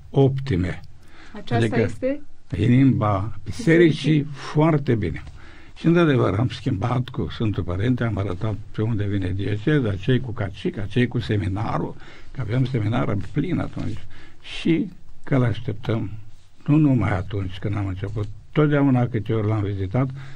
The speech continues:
Speaker 1: am pus problema: „Și cum merge relația cu ecumenismul?”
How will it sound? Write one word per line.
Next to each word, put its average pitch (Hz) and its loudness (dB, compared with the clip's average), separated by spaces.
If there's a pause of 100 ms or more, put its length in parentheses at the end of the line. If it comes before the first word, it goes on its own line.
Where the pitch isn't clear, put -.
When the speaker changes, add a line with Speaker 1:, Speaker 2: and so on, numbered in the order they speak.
(280)
Speaker 1:
am 107 0
pus 95 -2
problema: 98 0
„Și 151 0
cum 185 2
merge 101 2 (800)
relația 107 0
cu 98 -4
ecumenismul?” 95 -2